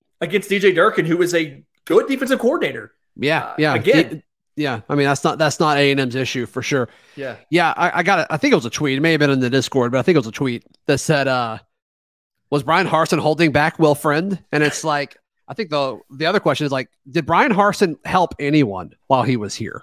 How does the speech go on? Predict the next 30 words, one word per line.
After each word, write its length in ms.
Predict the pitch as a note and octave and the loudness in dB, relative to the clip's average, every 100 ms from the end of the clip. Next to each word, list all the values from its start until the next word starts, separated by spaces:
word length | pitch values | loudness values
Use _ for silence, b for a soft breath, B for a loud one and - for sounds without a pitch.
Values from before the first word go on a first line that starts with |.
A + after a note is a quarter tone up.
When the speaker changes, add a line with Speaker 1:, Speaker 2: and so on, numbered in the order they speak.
| _ | _
Speaker 2:
<laughs> 60 | |
I 500 | - - D5 D#5+ - | -20 -18 -18 -18 -8
mean, 100 | - - - | -6 -6 -6
it's 180 | C#4+ - | -10 -10
just, 300 | - - - | -10 -8 0
what 140 | C#4+ | 0
a 40 | D#3 | 0
disaster. 440 | C3 D#3 E3 C4+ | -6 -4 0 2
Speaker 1:
You, 240 | E4+ D#4+ - | 2 0 -6
you 280 | F#3 D3+ A#3+ | -8 -4 -4
put 160 | - C4 | 0 -2
a 40 | |
story 400 | - A3 G3 F3+ | 0 -2 0 0
out 120 | C#3+ | 0
at 80 | D3 | 0
Auburn 260 | C#3+ C#3+ C#3 | 0 0 0
Daily 260 | C3 B2+ | 0 0
on 300 | B2 B2 B2 | -2 -4 -4
Wednesday 500 | A#2+ C3+ C3+ - A2+ | -2 -2 -2 -6 -6
about 280 | A#2 C3 - | -4 -6 -6
Cadillac 680 | - C#3 D3+ F3 C#3+ C#3 - - | -6 -2 -2 -2 -2 -2 -6 -12
having 300 | - D3 D#3+ | -4 -4 -4
to 160 | C#3+ - - | -6 -8 -16
call 640 | - G#3 F#3 B2+ A#2+ - _ _ _ _ _ _ | 0 4 4 2 -8 -16 _ _ _ _ _ _
Coach 240 | - E3+ F3 | -4 -2 -2
Cadillac 480 | C3 A#2 A#2+ - - | -6 -4 -8 -10 -4
with 260 | D#3+ D#3 | -4 -4
the 360 | C#3+ D3 C#3 C3 | -6 -4 -4 -6
player 340 | - F3 E3+ | -2 0 2
parents 480 | E3 C#3 B2+ A#2+ - | -2 -6 -8 -10 -16